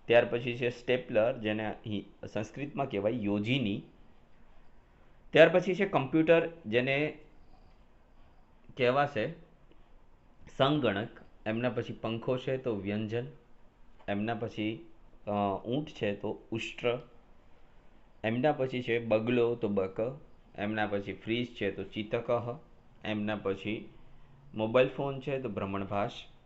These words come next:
એમના પછી ટી વી છે તો દૂરદર્શનમ. તેમના પછી છે વિમાન તો વિમાનમ. ત્યાર પછી માપપટ્ટી છે તો માપિકા. દડાને કહેવાય કંદુકહ. હોડીને કહેવાય નૌકા.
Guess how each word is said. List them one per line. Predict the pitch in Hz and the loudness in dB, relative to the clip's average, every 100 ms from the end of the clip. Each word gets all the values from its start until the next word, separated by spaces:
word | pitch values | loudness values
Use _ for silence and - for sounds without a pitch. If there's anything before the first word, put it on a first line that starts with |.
| - | -10
એમના | 98 104 104 | -4 -2 -2
પછી | 101 98 110 117 107 | -2 -4 -4 -8 -6
ટી | 123 131 | -2 0
વી | 147 | 0
છે | 147 117 | -2 -2
તો | 113 | -4
દૂરદર્શનમ. | 107 92 92 - 101 - 107 113 151 - - - - - | -4 -6 -4 -4 -4 -4 -8 -8 -10 -16 -20 -20 -20 -6
તેમના | 120 135 156 | -2 2 2
પછી | 151 151 151 | 0 -2 -6
છે | 151 | -6
વિમાન | 123 101 98 95 107 - - - - | -4 -2 -2 -4 -8 -12 -18 -16 -8
તો | 101 | -6
વિમાનમ. | 98 95 95 95 123 170 - - - - - - - - - - | -4 -2 -2 -2 -4 -4 -10 -20 -20 -20 -18 -18 -16 -18 -8 6
ત્યાર | 151 | 8
પછી | 156 170 175 | 8 4 4
માપપટ્ટી | 156 160 - 160 165 | 4 2 2 0 2
છે | 160 165 | 0 0
તો | 160 | 2
માપિકા. | 123 101 101 98 98 123 - - - - - - | 2 0 -2 -2 -2 -4 -10 -20 -20 -20 -20 -8
દડાને | 107 107 113 107 104 | 4 6 6 4 0
કહેવાય | 107 101 98 | 2 2 2
કંદુકહ. | - 107 110 113 135 147 143 139 135 147 - - - - - - - - - - | 2 0 0 -2 2 2 4 2 2 -4 -8 -16 -16 -16 -16 -18 -18 -18 -18 -10
હોડીને | 104 113 135 139 | 0 2 2 0
કહેવાય | 127 104 101 98 | -2 0 2 0
નૌકા. | 95 95 98 135 202 | -2 -4 -4 -8 -8